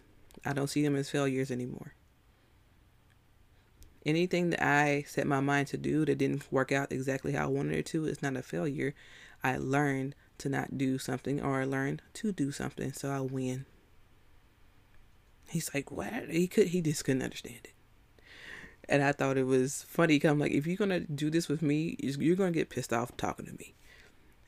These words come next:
He was like, "Wait," I'm like, "You're gonna get pissed off talking to me because I'm not, I don't lose." Like, twenty years ago, I probably would say I lost.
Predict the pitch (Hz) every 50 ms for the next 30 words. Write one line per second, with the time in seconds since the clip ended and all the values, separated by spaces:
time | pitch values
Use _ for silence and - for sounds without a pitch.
0 | - - - - - - - - - - 226 208 180 165 160 170 185 185 - 160
1 | 151 147 156 165 185 180 180 175 170 - - 180 - 170 165 - - 190 180 170
2 | 165 165 175 196 208 202 185 170 165 165 156 - 165 156 151 151 151 151 151 147
3 | - - - - _ _ _ _ - - - - - - - - - - 151 156
4 | 156 156 156 156 165 - - - 151 147 156 165 175 - 156 143 143 147 147 147
5 | 147 143 - - - - - _ _ - - - - _ _ - - - - -
6 | - - - - - - - - - _ - - - - - - - 123 - -
7 | _ - - 190 196 196 196 196 - - 190 185 180 - 160 - 160 160 147 139
8 | 139 135 - - 143 143 135 127 127 127 127 139 151 156 - - - -